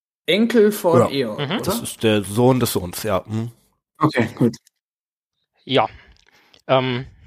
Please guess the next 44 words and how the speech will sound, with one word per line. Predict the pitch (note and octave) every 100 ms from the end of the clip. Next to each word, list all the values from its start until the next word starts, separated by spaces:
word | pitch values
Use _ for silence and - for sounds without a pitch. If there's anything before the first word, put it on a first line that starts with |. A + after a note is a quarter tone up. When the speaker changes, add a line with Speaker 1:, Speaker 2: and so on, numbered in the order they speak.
| _ _ _ _ _ _ _ _ - - _ _ _
Speaker 3:
ein, | - C#3 C#3+
äh, | D3 C3 C3 B2+ - B2
Geschlecht, | - - D#3 -
was | C#3+ -
letzten | C#3+ - -
Endes | B2+ -
dann | A#2
doch | C#3 -
irgendwie | C#3 C3 B2+
doch | -
ein | - B2
Weilchen | B2+ B2 C#3+
überdauert | B2 A#2+ B2+ B2 B2
hat, | A#2+
obwohl | - - A#2+ A2+ A2 _ _ _ - - _ _ _ _ _ _ _ - _ _
das | C3 -
ein | A#2+ A#2
oder | A#2
andere | G#2 A2+ A2+
Husarenstück | A#2+ A#2 G#2+ G#2 A2 B2+ -
dabei | - G2+
ist. | G#2+ G#2 -
Speaker 1:
Wenn | C3+ D3+
du |
der | C#3 A#2+
Speaker 2:
Ja, |
ich | C3
Speaker 1:
älteste | D3+ -
Speaker 2:
glaube, | B2 E3 D#3+
Speaker 1:
Sohn |
Speaker 2:
dass | C3
es | A#2
Speaker 1:
bist, | A2+
Speaker 2:
der |
Speaker 1:
ja. | F#2+
Speaker 2:
älteste | A2+ A2+ G2
Sohn | F2+ F#2+ F#2+
war. | F#2 F#2 - D2 G2+
Ähm, | F#2+ G2 G2 G2 - - - -
das | G#2 -
tun | B2+ A#2
wir | G#2
den | F2+
Faktencheck. | - F#2 - - - D#2+